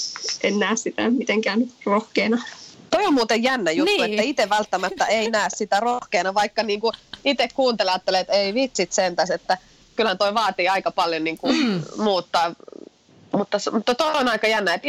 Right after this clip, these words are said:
Speaker 2: itelle sit, sit tulee semmonen niinku ihan normaali juttu muuttaa maasta toiseen ja aloittaa
Speaker 1: Niin.
Speaker 2: uusia juttuja ja
Speaker 3: Vai
Speaker 2: aika
Speaker 3: onks se,
Speaker 2: jännä.
Speaker 3: onks se, onks se, Anni, normaali vai eikö sua siis yhtään jännitä nämä muutokset aina? Tai tuleeko sulla ikinä semmoinen hetki, että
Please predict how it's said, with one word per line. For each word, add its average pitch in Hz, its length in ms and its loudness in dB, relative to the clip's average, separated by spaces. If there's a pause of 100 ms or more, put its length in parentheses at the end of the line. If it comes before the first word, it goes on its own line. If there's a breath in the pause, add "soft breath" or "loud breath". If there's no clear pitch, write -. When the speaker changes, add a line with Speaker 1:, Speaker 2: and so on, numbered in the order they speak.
Speaker 2:
itelle 233 400 0
sit, 185 220 -4
sit 196 220 -2
tulee 208 260 2
semmonen 180 360 0
niinku 175 160 -2
ihan 285 240 2
normaali 180 400 0
juttu 170 220 -4
muuttaa 170 360 0
maasta 165 320 -2
toiseen 135 520 0
ja 92 140 2 (160)
aloittaa 262 380 2
Speaker 1:
Niin. - 100 2
Speaker 2:
uusia 160 280 0
juttuja 143 460 -2
ja - 160 -2 (340)
Speaker 3:
Vai 226 80 2
Speaker 2:
aika 202 120 2
Speaker 3:
onks 214 120 0
se, 202 80 2
Speaker 2:
jännä. - 160 0
Speaker 3:
onks - 160 0
se, 427 120 2
onks 440 160 0
se, 302 80 2
Anni, 214 200 0
normaali 196 480 0
vai 196 240 0
eikö 208 180 -2
sua 247 160 0
siis 233 180 -4
yhtään 220 360 0
jännitä 196 440 0 (180)
nämä 170 200 0
muutokset 170 560 0
aina? 156 220 0
Tai 160 420 0
tuleeko 196 240 2
sulla 185 140 2
ikinä 180 180 0
semmoinen 170 200 0
hetki, 175 260 -2
että 160 140 -4